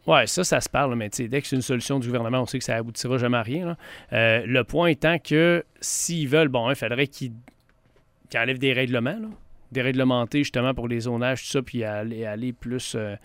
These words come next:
dans un facilement construisible, mettre moins de contraintes. Euh, tu sais, les gens, là, de toute façon, s'ils font de quoi de tout croche, là, euh, ça va être dur à revendre, puis, euh,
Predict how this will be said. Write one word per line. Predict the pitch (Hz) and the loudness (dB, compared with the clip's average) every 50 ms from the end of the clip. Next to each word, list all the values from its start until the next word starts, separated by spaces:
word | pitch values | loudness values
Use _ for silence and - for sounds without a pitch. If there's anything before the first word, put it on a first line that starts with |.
| - - - - - _ - | -20 -20 -20 -20 -20 _ -4
dans | 117 113 110 101 110 | -4 -2 -2 -2 -4
un | 107 104 101 98 98 95 95 95 95 101 - _ _ _ - | -6 -6 -6 -8 -10 -10 -12 -12 -14 -16 -18 _ _ _ -6
facilement | - 143 131 - - 143 131 123 127 131 139 | -2 -2 0 0 0 2 2 2 4 2 2
construisible, | 131 - 131 123 - - - 131 120 113 127 139 139 135 | 0 -2 -4 -6 -6 -4 -4 -4 -2 0 0 0 2 2
mettre | 131 127 135 117 127 | 2 0 0 0 -2
moins | 131 135 | -4 -4
de | 127 | -4
contraintes. | - - 131 127 123 - - 127 123 131 135 147 - - _ - - - - - _ _ _ - | -2 0 2 2 0 0 -2 -2 -2 -2 -2 -4 -6 -12 _ -20 -20 -20 -20 -20 _ _ _ -8
Euh, | 113 107 110 113 | -6 -6 -6 -6
tu | - - 262 | -6 -6 -4
sais, | 254 | -2
les | 185 131 | 0 0
gens, | 120 147 | 4 4
là, | 185 170 156 | 4 4 4
de | |
toute | 151 127 - | 2 2 0
façon, | - 131 120 - 170 165 | -2 -2 0 0 -2 -4
s'ils | - - 160 | -4 -4 -2
font | - 165 156 | 0 0 0
de | - | 2
quoi | - 190 | 0 -2
de | 196 | -2
tout | - - 135 | -2 -8 -8
croche, | - 123 143 165 156 - - | -4 -2 -2 -2 -2 -2 0
là, | 143 | 0
euh, | 147 139 120 117 117 | 0 2 0 -2 -4
ça | - - 123 | -2 -2 0
va | 123 | -2
être | 123 117 | -2 0
dur | 120 143 143 | 0 0 0
à | 143 135 | 0 0
revendre, | 117 110 131 156 175 175 170 143 | 0 0 0 0 0 0 -2 -4
puis, | - 139 127 123 123 | -4 -2 2 2 4
euh, | 117 | 2